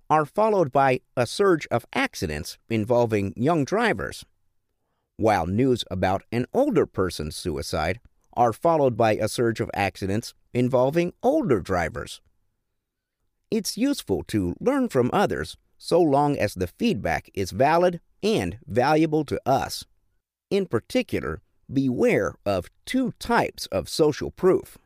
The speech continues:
First, intentionally falsified social evidence, like fictitious testimonials or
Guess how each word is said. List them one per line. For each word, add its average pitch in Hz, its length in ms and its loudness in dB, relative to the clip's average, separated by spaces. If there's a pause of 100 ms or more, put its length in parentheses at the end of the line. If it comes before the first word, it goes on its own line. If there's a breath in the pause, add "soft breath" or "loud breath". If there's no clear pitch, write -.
(1200)
First, 185 460 0 (440)
intentionally 143 880 2 (140)
falsified 143 680 2
social 165 520 0
evidence, 151 500 0 (340)
like 107 360 0 (160)
fictitious - 600 0
testimonials 135 880 0 (160)
or 175 300 4